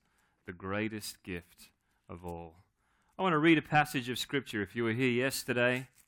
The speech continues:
we read the story recorded in the Gospel of Luke chapter two in its entirety. But I want us to focus in on the shepherds and the angels. Luke chapter two, verse eight. It says this, "And in the same region there were shepherds out in the field, keeping watch over their flock by night.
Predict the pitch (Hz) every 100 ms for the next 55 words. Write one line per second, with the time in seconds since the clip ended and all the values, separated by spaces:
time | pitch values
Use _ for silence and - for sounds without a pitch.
0 | - 98 101 113 107 98 - - 120 117
1 | 117 117 110 - 95 - 123 120 117 101
2 | 92 90 - _ _ - 95 127 - -
3 | 107 104 117 131 - 117 - 95 - 127
4 | 127 127 123 _ _ _ 104 101 - 95
5 | 87 107 104 107 107 107 107 - _ _
6 | _ 156 180 190 - 135 - 151 151 131
7 | - 135 131 120 101 95 - 131 - 110
8 | 104 98 95 92 92 85 82 78 - -
9 | _ _ _ _ _ _ _ _ 143 165
10 | - 143 - 117 - 123 110 110 104 95
11 | 80 80 - - 139 120 107 101 - 117
12 | 135 139 - 185 185 180 190 143 123 117
13 | 110 - 147 151 151 123 127 131 139 131
14 | 120 95 87 - 120 110 101 107 113 -
15 | 123 113 107 101 - 117 107 - 113 101
16 | 85